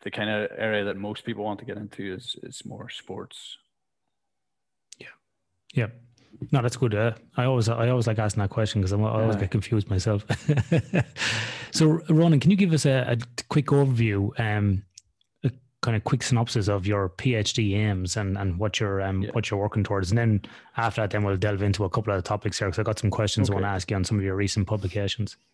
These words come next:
Speaker 1: Perfect. So I think the, the key kind of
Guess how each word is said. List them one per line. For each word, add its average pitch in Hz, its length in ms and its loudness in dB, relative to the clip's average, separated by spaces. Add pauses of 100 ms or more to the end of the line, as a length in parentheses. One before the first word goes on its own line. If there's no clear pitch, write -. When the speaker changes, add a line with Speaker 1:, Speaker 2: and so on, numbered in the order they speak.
(220)
Speaker 1:
Perfect. 127 420 -8 (160)
So 123 480 0 (340)
I - 60 -20
think 151 220 -4
the, - 280 4
the 107 120 -6
key 117 840 0 (260)
kind 104 200 -8
of 104 100 -6